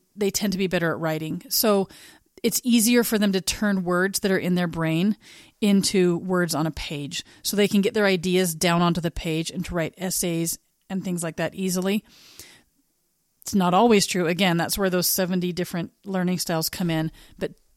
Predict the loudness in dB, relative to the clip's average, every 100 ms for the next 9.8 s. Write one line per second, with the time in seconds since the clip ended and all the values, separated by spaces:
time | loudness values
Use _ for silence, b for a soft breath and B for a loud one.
0 | _ _ 0 4 4 4 4 4 4 2
1 | 2 2 0 0 -2 0 -2 -4 -2 -2
2 | 0 0 0 0 -2 -2 -4 -6 -4 -4
3 | -2 -2 0 -2 0 0 0 -2 -4 -6
4 | -10 -20 B B B B B _ 4 4
5 | 4 4 4 2 4 2 2 2 2 2
6 | 2 -2 _ -2 0 2 2 2 2 2
7 | 4 4 4 2 -2 0 2 0 0 -2
8 | -2 -2 -2 -4 -4 -6 -6 -6 0 2
9 | 4 2 0 -6 -6 -4 -4